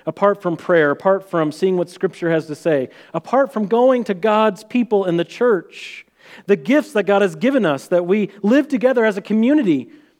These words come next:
and ignoring all of that counsel to make our own decisions.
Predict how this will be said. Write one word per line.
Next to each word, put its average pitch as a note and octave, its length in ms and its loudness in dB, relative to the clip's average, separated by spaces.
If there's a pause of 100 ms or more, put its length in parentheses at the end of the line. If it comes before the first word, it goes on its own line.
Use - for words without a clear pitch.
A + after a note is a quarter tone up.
(140)
and A3+ 160 2
ignoring A3+ 680 4
all C#4 400 4
of A3 120 0
that A#3 200 2
counsel G#3 600 -6 (960)
to G#3+ 100 -2
make A#3+ 260 2
our G3 160 4
own G#3 240 2
decisions. F3 840 -4